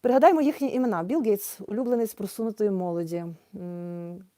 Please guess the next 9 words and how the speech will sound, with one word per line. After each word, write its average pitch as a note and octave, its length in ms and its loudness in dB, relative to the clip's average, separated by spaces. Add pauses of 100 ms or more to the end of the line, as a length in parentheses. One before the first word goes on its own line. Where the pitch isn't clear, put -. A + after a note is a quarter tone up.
(600)
комп'ютерний G#3+ 1120 -2 (340)
геній. E3 460 -4 (380)
Володимир C#4+ 380 -2
Жириновський, C4 760 -2 (300)
е, F3+ 260 -16
болтаючий A#3 720 -4
мальчик D#3 520 -8
російської G3+ 500 -6
політики. E3 600 -10